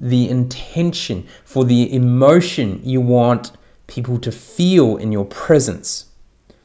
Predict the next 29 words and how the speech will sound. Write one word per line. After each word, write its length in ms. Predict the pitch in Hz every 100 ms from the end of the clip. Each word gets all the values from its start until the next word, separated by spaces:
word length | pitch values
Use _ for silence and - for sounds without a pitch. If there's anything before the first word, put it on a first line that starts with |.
| _ _ _
the 100 | 151
emotion 440 | 143 139 170 196 165
you 140 | 170
want 200 | 147 123
to 80 | 113
feel 440 | - - 151 156
as 200 | - 123
a 60 | 110
person. 800 | - - - 190 190 - 82 - _ _ _ _ _ _ _ _ _ _ _ _ _ _ _ _ _ _ _ _ _ _ _ _
So 140 | -
what 220 | 156 240 330
is 120 | 311
that 200 | 214 -
one 400 | 113 123 135 139
thing 500 | - - - - _ _ _ _ _ _
that 120 | - -
you 180 | 92 143
can 180 | 185
write 300 | 160 143 -
down 360 | - 101 - - _ _ _ _ _ _ -
that 160 | -
you 240 | 113 120 135
can 160 | 185
do 180 | 175 165
tomorrow 420 | 160 131 104 95
that 160 | 92 -
will 120 | 98
make 300 | 92 87 -
someone 760 | - - - 117 127 120 120